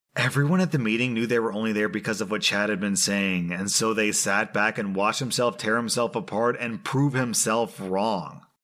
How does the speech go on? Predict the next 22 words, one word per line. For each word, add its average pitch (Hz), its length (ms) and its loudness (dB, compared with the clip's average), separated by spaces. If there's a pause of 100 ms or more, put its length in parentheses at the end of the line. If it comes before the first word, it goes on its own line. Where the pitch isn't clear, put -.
(120)
Of 120 180 0
course, 90 540 -2
Tim 190 280 0
and 208 100 2
his 156 120 2
department 120 520 -2
came 113 280 -2
through 117 280 0
completely 113 1000 0
unscathed, 95 880 -2 (300)
but 104 380 -2
Chad 104 440 2
was 123 220 0
thoroughly 107 340 0
discredited 104 560 -2
throughout 104 300 -2
the 98 60 -4
company, 113 640 -2
and 107 260 -2
he 107 220 0
knew 98 400 0
it. - 340 -4